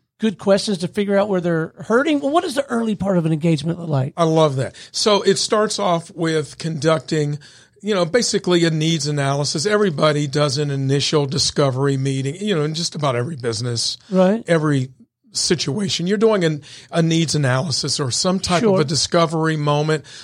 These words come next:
Speaker 2: when we're understanding what's important and where's the real pain. And we're narrowing down to the real pain. And, uh, and so we do that in some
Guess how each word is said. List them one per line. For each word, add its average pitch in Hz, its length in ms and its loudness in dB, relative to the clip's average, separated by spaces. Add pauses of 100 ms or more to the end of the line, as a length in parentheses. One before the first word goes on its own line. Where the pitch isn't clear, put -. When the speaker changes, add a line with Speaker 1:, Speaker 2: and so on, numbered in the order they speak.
(120)
Speaker 2:
when 165 220 0
we're 151 240 2
understanding 160 1120 0 (420)
what's 185 320 0
important 123 580 -2 (720)
and 151 160 0
where's 156 300 2
the 147 80 -2
real 127 240 0
pain. 98 480 -10 (1080)
And 170 160 2
we're 156 140 2
narrowing 160 720 2
down 131 340 0
to 160 180 -2
the 160 180 2
real 156 540 4
pain. 110 500 -8 (760)
And, 151 480 0
uh, 156 240 0
and 160 140 -2
so 208 160 2
we 214 120 0
do 196 180 -2
that 175 240 0
in 165 80 -2
some 160 440 -2